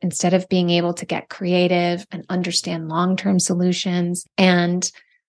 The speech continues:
you know, there's a therapist, Doctor Barbara Fredrickson, who coined this phrase, "Broaden and build." It's her whole theory of, like, if you want to broaden and expand and build your life,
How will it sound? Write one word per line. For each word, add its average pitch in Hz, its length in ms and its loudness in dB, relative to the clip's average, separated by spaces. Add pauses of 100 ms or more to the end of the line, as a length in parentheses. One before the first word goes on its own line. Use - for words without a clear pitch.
(120)
you 202 160 4
know, 180 320 4
there's 185 160 2
a 180 180 4 (140)
therapist, 196 480 4
Doctor 180 300 -2
Barbara 175 340 2
Fredrickson, 180 720 -2
who 175 100 -6
coined 175 440 -2
this - 280 -4
phrase, 160 480 -2 (920)
"Broaden 185 500 6
and 170 200 0
build." 170 560 2 (460)
It's - 160 0
her 196 180 -2
whole 190 300 2
theory 185 800 4
of, 175 160 2
like, 170 200 0
if - 160 -4
you 185 80 2
want 202 280 0
to 202 100 -2
broaden 190 640 0
and 175 100 -4
expand 190 640 0
and 175 220 -2
build 190 340 2
your 185 160 2
life, 185 400 0